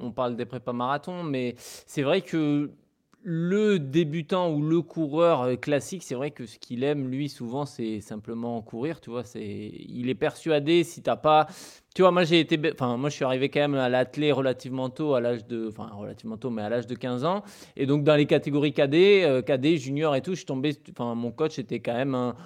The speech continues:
un mec, euh, qui te faisait courir, mais pas que courir, c'est-à-dire que je suis passé un peu par l'école d'athlé, donc il fallait faire du renforcement, il fallait faire de la P P G, il fallait faire de la technique course, il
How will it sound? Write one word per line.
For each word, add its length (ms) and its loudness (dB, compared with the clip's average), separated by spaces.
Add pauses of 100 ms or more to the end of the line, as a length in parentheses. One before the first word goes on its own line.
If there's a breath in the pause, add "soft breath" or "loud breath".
(260 loud breath)
un 280 -4
mec, 320 -2
euh, 140 -2
qui 180 -12
te 80 -20
faisait 480 -2 (460)
courir, 520 4
mais 100 4
pas 180 6
que 180 2
courir, 380 4
c'est-à-dire 380 0
que 140 0
je 80 -2
suis 100 -16
passé 260 -6
un 140 0
peu 140 -2
par 160 4
l'école 260 -2
d'athlé, 400 0
donc 200 -2
il 40 -18
fallait 180 -2
faire 200 -4
du 100 -2
renforcement, 640 -2
il 60 -8
fallait 160 0
faire 160 -2
de 60 -2
la 60 0
P 120 -8
P 180 -6
G, 120 -2
il 40 0
fallait 180 -2
faire 200 -2
de 80 -2
la 100 0
technique 380 -8
course, 340 0
il 60 -16